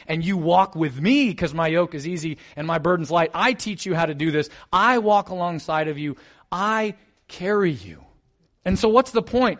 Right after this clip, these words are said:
The point is every single command that we're given by God for the believer turns into a prayer. <laughs>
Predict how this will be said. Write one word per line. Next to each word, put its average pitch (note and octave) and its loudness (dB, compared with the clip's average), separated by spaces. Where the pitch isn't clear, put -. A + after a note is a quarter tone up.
The F#3 0
point B3 0
is E3+ -4
every C4 -2
single A#3+ -2
command G#3+ -6
that F#3 -2
we're F3 -4
given G3 -4
by F3 -4
God F#3+ -2
for F#3+ 2
the E3+ 2
believer A3 0
turns F3+ -2
into F#3 4
a D#3 2
prayer. - -10
<laughs> - -10